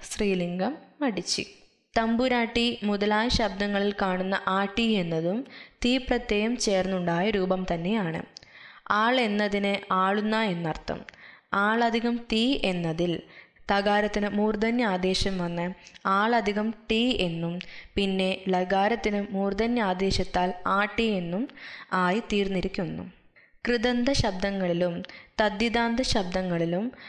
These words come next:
നപുംസകത്തിന് കൂടി അൻ എന്നു തന്നെ ലിംഗപ്രത്യയം വരും. ഉദാഹരണം, തെക്കൻ മനുഷ്യൻ ഭാഷ, കോട്ടാറൻ മനുഷ്യൻ ചരക്ക്, തുവരൻ തുവരുന്നത്,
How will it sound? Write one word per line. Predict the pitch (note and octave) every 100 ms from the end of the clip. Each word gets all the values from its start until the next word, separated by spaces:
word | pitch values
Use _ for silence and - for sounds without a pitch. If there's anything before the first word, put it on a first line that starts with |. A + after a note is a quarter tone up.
| - G#3+
നപുംസകത്തിന് | G#3 A3+ C4 C4+ A#3+ F#3+ F#3 F#3
കൂടി | F#3 E3+ E3 F3 F#3+ - - -
അൻ | G#3 A3+ B3+ C4+
എന്നു | G3 F#3+ F#3+ F#3
തന്നെ | F3+ G3
ലിംഗപ്രത്യയം | G#3 G3 G3 G3+ F3 - E3 G3+
വരും. | F3+ D#3 - - - - _ _ - - -
ഉദാഹരണം, | G3 F#3 F3+ F3 E3 F3 B3 - - _ _ -
തെക്കൻ | F3+ - - F3 - - A3 - - - - _ _ -
മനുഷ്യൻ | G3+ F#3+ F#3 F#3+ - G#3+ A#3 C4+ -
ഭാഷ, | F#3 F3 F3 - - - - - _ - _ - _ _ _ _ _ -
കോട്ടാറൻ | G#3+ G#3 G#3 G#3 E3+ D#3+ G3 D4+ - _ -
മനുഷ്യൻ | G#3 G3 F3+ - - F#3+ C4+ - -
ചരക്ക്, | G3 D#3+ - - G#3 G#3 - - - - A3
തുവരൻ | G#3 G3+ F#3 F#3+ C4+ - - _ A#3
തുവരുന്നത്, | A3 G3 F3+ E3 D#3 E3